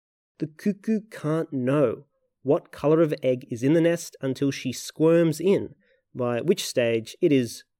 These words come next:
too late to change nests. It's a gamble she has to take. Curiously, some host species have better rates of rejecting parasite eggs than others,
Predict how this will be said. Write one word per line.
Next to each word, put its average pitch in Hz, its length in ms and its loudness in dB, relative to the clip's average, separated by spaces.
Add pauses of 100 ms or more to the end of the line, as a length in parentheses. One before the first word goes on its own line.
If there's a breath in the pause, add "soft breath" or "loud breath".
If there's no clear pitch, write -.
(220)
too 175 180 2
late 127 240 0
to 127 60 -12
change - 580 -10
nests. - 600 -6 (380)
It's 131 140 -2
a 151 60 4
gamble 151 360 6
she 147 160 -2
has 151 200 0
to 151 100 -10
take. 185 420 -2 (380)
Curiously, 165 640 2
some 180 300 -2
host 139 440 -2
species 120 460 -6
have 110 240 -10
better 120 180 0
rates 113 320 -2
of 110 200 -10
rejecting 117 600 -6
parasite 113 560 -8 (100)
eggs 113 220 -12
than 95 180 -12
others, 165 440 0